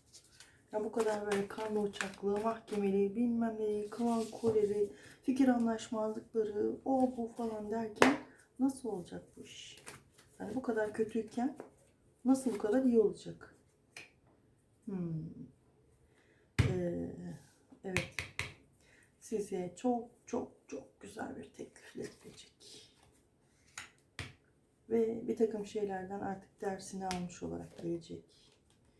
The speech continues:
Ve, e, size, e, bir taç, taç sunacak. Ve diyecek ki, "Gel,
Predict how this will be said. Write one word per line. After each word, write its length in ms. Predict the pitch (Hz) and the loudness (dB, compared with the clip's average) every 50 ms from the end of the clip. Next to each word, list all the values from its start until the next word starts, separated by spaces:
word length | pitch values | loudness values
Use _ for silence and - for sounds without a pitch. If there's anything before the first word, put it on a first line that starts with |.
| _ _ _ _ _ _ _ - - - _ _ _ - | _ _ _ _ _ _ _ -20 -20 -20 _ _ _ -8
Ve, 440 | 220 214 226 233 233 226 233 262 - - | -2 2 4 4 4 4 2 0 -4 -6
e, 340 | 208 202 202 202 - 254 269 - - - 254 254 - - - - _ _ _ _ _ - - - - - - - - - - - - - - - - _ - - - - _ _ - | -6 -4 -4 -4 -6 -6 -8 -10 -8 -8 -8 -8 -8 -12 -18 -20 _ _ _ _ _ -16 -14 -14 -12 -10 -8 -8 -8 -8 -10 -10 -10 -10 -14 -20 -20 _ -20 -20 -20 -20 _ _ -20
size, 640 | - - - 170 165 165 - 214 214 214 240 - - - | -20 -18 -16 -14 -8 -2 0 2 2 2 0 -4 -6 -6
e, 360 | 185 180 185 185 185 185 180 175 | -4 -4 -4 -4 -6 -6 -4 -2
bir 160 | 196 202 196 - - - | -2 -4 -4 -4 -10 -18
taç, 580 | - 202 190 185 - - - - - - - - _ _ _ _ _ _ _ - _ _ _ _ | -16 -14 -14 -14 -14 -12 -10 -10 -10 -10 -12 -20 _ _ _ _ _ _ _ -20 _ _ _ _
taç 280 | - - 214 262 - - | -6 -4 -4 -4 -4 -6
sunacak. 640 | - - - 175 170 160 - - 170 165 - - - _ _ _ _ _ _ _ _ _ _ _ _ _ _ _ _ _ _ _ _ - - - _ _ _ _ _ _ _ - - - - - _ _ _ _ _ _ _ _ _ _ _ - | -12 -10 -8 -6 -6 -6 -4 -6 -6 -8 -8 -14 -20 _ _ _ _ _ _ _ _ _ _ _ _ _ _ _ _ _ _ _ _ -20 -20 -20 _ _ _ _ _ _ _ -18 -18 -18 -18 -20 _ _ _ _ _ _ _ _ _ _ _ -6
Ve 300 | 220 233 226 214 208 208 | 0 2 2 2 0 -2
diyecek 460 | 202 202 - - 226 220 - - - | -8 -8 -6 -6 -8 -8 -10 -12 -8
ki, 240 | 214 214 226 262 - - - - - - - - _ _ - | -6 -6 -6 -4 -4 -4 -4 -6 -6 -12 -18 -20 _ _ -4
"Gel, 240 | 220 208 202 214 | -2 -2 -2 -2